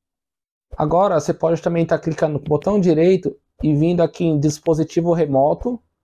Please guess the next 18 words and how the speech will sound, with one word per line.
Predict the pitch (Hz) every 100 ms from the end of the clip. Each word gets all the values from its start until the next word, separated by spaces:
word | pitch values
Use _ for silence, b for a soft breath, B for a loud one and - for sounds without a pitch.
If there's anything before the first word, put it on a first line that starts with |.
| _ _ -
ou | 160
então | 165 151 170 214 180
voltando | 165 160 170 175
no | 180
menu | 175 170
principal, | 156 160 - - 147 175 185 139 -
na | 147 139
opção | 139 - 143
de | 139
câmera, | - 170 196 185 131 - _ _ _ _ _
aqui | - 143 170
tem | 160 180
a | 175 165
opção | 160 160 175 - 170
também | 165 165 175
de | 175
dispositivo | 151 - 170 165 - 165
remoto. | 160 185 147 - _